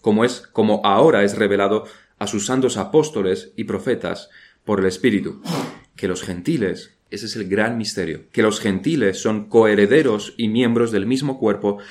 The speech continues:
y copartícipes de la promesa en Cristo Jesús por medio del Evangelio,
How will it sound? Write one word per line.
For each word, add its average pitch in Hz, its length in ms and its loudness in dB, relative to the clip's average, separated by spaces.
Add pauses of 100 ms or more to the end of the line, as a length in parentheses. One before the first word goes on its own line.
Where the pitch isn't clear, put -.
(160)
y 135 120 0
copartícipes 127 880 2
de 101 60 -2
la 92 120 -2
promesa 104 340 -2
en 95 80 -4
Cristo 147 260 -4
Jesús 104 400 -6
por 101 200 -4
medio 101 260 0
del 98 80 -4
Evangelio, 90 540 -4